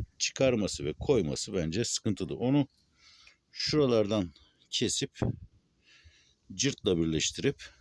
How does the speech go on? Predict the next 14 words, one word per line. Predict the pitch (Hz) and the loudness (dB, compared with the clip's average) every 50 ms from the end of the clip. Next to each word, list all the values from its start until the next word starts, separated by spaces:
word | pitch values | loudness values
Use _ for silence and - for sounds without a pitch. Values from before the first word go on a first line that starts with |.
| - - _ - - _ - _ _ _ _ _ _ - - _ _ - | -10 -10 _ -20 -20 _ -20 _ _ _ _ _ _ -20 -20 _ _ -16
iki | - - - 127 | -10 -6 -6 -6
parça | - - 117 110 104 - - 110 90 - - - - _ _ _ _ _ _ _ _ _ _ _ _ | -2 2 2 2 2 2 0 0 0 -2 -6 -14 -18 _ _ _ _ _ _ _ _ _ _ _ _
halinde | - 92 90 85 85 92 90 87 82 | -10 -6 -4 -4 -2 -2 -2 -2 0
yapmayı | 85 87 82 80 - - 87 85 76 | 0 -2 -2 -4 -6 -6 -6 -6 -6
düşünüyorum. | 73 - - - 80 92 123 131 131 - | -6 -8 -8 -6 -4 -4 -2 -4 -4 -4
Çünkü | - 117 101 - 107 - - _ - - - - - - - - - _ _ _ - | -6 -8 -8 -8 -10 -12 -12 _ -20 -20 -20 -20 -20 -20 -20 -20 -20 _ _ _ -10
çıkartması | - - - - 131 113 - - - 85 80 - - 87 | -8 -8 -4 -4 -4 -4 -4 -4 -6 -4 -4 -4 -6 -6
ve | 87 95 | -6 -6
temizlemesi | - - 131 95 90 82 71 69 73 71 76 - - - | -6 -4 -4 -2 -2 -2 -4 -4 -6 -6 -6 -8 -8 -8
zor | 120 107 95 73 65 | -4 -2 -2 -2 -4
oluyor. | 64 53 50 50 - _ _ _ _ _ _ _ _ _ _ _ _ _ _ _ _ _ _ _ - - - - - - - - - - - - - | -6 -12 -14 -20 -20 _ _ _ _ _ _ _ _ _ _ _ _ _ _ _ _ _ _ _ -20 -20 -14 -12 -12 -12 -12 -16 -20 -20 -20 -20 -10
Koltuğumuz | - 120 127 131 123 - 160 165 170 - - - | -4 -2 -2 -2 0 -2 -4 -4 -4 -4 -6 -4
hoş | - 170 165 - - | -4 -2 -4 -4 -4
gözüküyor. | - 98 78 67 65 - - 71 78 104 123 | -4 -6 -6 -6 -10 -12 -10 -8 -8 -8 -10